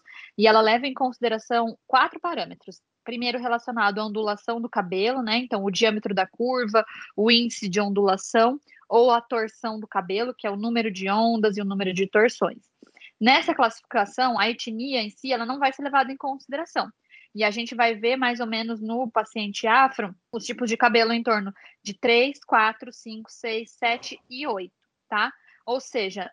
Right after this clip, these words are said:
desde cabelos ondulados, né, até o cabelo afro, que é aquele cabelo mais cacheado possível, que seriam os tipos sete e oito.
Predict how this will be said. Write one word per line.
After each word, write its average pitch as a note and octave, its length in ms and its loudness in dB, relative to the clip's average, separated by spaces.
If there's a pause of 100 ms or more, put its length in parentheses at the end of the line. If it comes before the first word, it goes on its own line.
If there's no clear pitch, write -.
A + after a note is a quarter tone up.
desde B3 400 0
cabelos G#3+ 420 -2
ondulados, A#3 920 0
né, A#3+ 340 0
até B3 380 2
o C4 60 -6
cabelo C4+ 340 -6
afro, A3+ 340 -2
que - 140 -10
é G#3+ 60 -4
aquele G#3+ 240 -12
cabelo A3+ 340 -6
mais A#3 420 2
cacheado A#3 640 -2
possível, G3 480 -10 (300)
que A3 100 -6
seriam A3 300 2
os A3 60 -4
tipos A3+ 280 -6
sete G3+ 380 2
e C#4+ 40 2
oito. - 380 -4